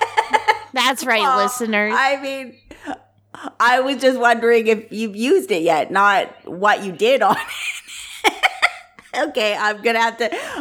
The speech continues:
Speaker 2: okay, I'm probably gonna have to put money in the jar for that one.
Speaker 1: Yeah, Mom.
Speaker 2: <laughs>
Speaker 1: I will say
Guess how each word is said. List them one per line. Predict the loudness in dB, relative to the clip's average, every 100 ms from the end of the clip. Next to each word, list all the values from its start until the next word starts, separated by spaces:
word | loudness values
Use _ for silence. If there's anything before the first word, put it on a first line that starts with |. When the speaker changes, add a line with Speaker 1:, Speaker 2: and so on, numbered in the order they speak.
| -2
Speaker 2:
okay, | 0 2 2
I'm | 4
probably | 2 2
gonna | 0 0
have | -2
to | -4
put | -6 -6
money | -4 -2
in | -2
the | -2
jar | -2 -4 -4
for | -4
that | -2 0
one. | 0 2
Speaker 1:
Yeah, | 4 4 4
Mom. | 4 0 0 -4 -6 -2
Speaker 2:
<laughs> | -2 0 -2 -2 -4 -6 -4 -4 -6 -8 -6 -6 -8 -20 _ _ _ _ _ -8 -2 -2 0
Speaker 1:
I | 0
will | 2 2 2
say | 0 0 0 0 0 -2 -4